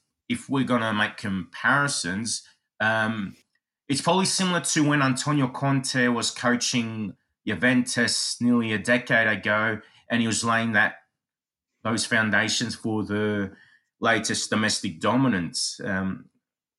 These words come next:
although he was using three five two, had very dynamic midfielders. Uh, Pirlo was the one that was, uh,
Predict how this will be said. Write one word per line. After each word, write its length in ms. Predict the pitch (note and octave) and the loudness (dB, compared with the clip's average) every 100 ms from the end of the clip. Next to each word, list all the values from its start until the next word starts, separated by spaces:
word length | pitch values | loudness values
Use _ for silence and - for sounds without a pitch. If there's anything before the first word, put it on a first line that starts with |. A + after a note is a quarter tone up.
| _ - | _ -2
although 500 | B2 A2 A2 G#2+ G#2+ | 0 0 0 0 0
he 160 | G2+ G#2 | 0 -2
was 200 | G2+ A#2 | -2 -2
using 240 | G2 G2+ | -2 -4
three 260 | - A#2 G#2+ | -2 -2 -2
five 320 | A2+ G#2+ G#2 | 0 0 0
two, 260 | - B2+ | 0 2
had 280 | A#2+ G#2 F#2+ | 2 0 0
very 280 | A#2+ A2+ G#2+ | 0 2 0
dynamic 600 | F2 G#2+ G#2+ A2 G#2 G2+ | 0 0 0 0 -2 -4
midfielders. 840 | A2+ B2+ B2 G2 F#2+ G2 B2 A#2+ - _ _ _ | -2 -2 -2 -4 -2 0 0 -2 -8 _ _ _
Uh, 140 | G#2+ | -4
Pirlo 540 | G#2 - A#2+ A#2+ A2+ A2 | -2 0 2 2 0 0
was 220 | G#2+ F2+ | -2 -4
the 80 | G#2+ | -4
one 400 | G2+ G#2+ G#2+ G#2 | -4 -2 -2 -2
that 220 | G#2 - - | -4 -4 -10
was, 360 | G2+ G2+ F2+ - | -8 -6 -6 -4
uh, 340 | A2 A2 G#2+ | -2 0 -2